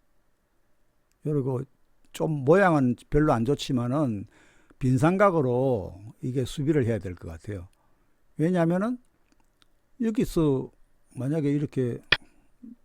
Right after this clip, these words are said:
여기서 보강을 해주면 이렇게 하면 나가죠. 이렇게 뭐 충-, 충분히 아주, 아주, 아주 잘, 잘 나가는 겁니다. 이-, 이-, 이래 되면은.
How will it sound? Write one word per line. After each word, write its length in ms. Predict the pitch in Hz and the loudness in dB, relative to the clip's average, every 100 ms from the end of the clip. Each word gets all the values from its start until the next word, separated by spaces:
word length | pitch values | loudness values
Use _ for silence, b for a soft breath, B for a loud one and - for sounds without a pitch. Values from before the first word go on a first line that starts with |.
| - - | -18 -6
여기서 280 | 151 135 - | -4 -4 -8
보강을 400 | - 120 139 151 | -4 -2 0 0
해주면 400 | 117 165 139 113 | 0 -2 -4 -2
이렇게 260 | 190 233 175 | -4 -4 -2
하면 200 | 143 113 - b b b - _ _ _ _ - | -2 -4 -10 b b b -4 _ _ _ _ -12
나가죠. 460 | 92 95 131 143 147 | -8 -6 -6 -8 -8
이렇게 220 | 98 110 | -12 -10
뭐 180 | 104 - | -12 -14
충-, 260 | - - 151 | -12 -10 -8
충분히 440 | - - 175 165 | -10 -8 -6 -4
아주, 260 | 101 101 92 | -6 -8 -8
아주, 300 | 104 107 104 - | -6 -4 -6 -8
아주 260 | 123 127 | -8 -6
잘, 280 | - - 117 | -8 -8 -6
잘 280 | 120 107 117 | -2 -2 -2
나가는 320 | 143 92 120 | -4 -4 -6
겁니다. 300 | 156 104 85 | -8 -10 -12
이-, 140 | 78 73 | -18 -18
이-, 160 | 101 101 | -16 -14
이래 200 | 113 98 | -12 -14
되면은. 320 | 92 85 92 | -14 -18 -20